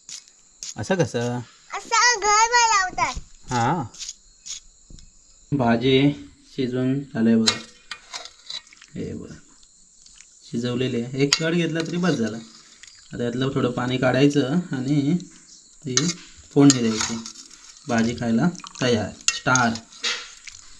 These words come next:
Speaker 1: स्टार फळ असतं ना, आवळा बोलतात ना त्याला, आवळा की स्टार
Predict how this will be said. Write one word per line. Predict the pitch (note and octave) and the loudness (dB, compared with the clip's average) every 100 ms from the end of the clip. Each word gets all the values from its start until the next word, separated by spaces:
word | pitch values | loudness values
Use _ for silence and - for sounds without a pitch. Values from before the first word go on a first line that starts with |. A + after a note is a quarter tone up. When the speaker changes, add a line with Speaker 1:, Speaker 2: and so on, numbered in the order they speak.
| - - - - | -20 -20 -16 0
Speaker 1:
स्टार | C#3+ C#3 D3 | 4 4 6
फळ | E3+ E3+ | 6 4
असतं | E3+ G#3 | 4 2
ना, | G3+ - - - - | 2 0 -6 -8 0
आवळा | B2 C#3 | 4 4
बोलतात | B2 A#2 D3+ | 4 2 2
ना | A3 | 4
त्याला, | A#3 - - - - - - - - - - | 2 0 -14 -20 -20 -20 -20 -20 -8 -6 -4
आवळा | A#2+ C3 | -2 0
की | C#3 | -2
स्टार | A#2+ B2+ C3 | 0 2 2